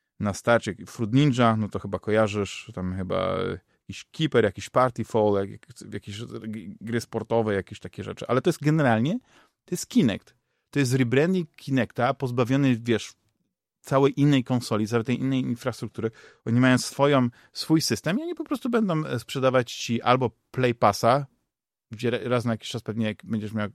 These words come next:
w subskrypcji jakieś tam gry, albo ewentualnie sobie cyfrowo dokupujesz. Nie. I szczerze mówiąc,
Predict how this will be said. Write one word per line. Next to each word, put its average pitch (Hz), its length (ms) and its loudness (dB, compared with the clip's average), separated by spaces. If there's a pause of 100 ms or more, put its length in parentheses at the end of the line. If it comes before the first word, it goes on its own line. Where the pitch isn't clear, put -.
w - 60 -20
subskrypcji - 520 -4
jakieś 117 260 0
tam 107 180 -2
gry, 123 260 0 (400)
albo 160 160 0
ewentualnie 147 400 0
sobie 123 220 -4
cyfrowo 110 360 -4
dokupujesz. 101 580 -4 (440)
Nie. 92 140 -8 (1080)
I 113 180 6 (600)
szczerze 135 300 2
mówiąc, 143 460 2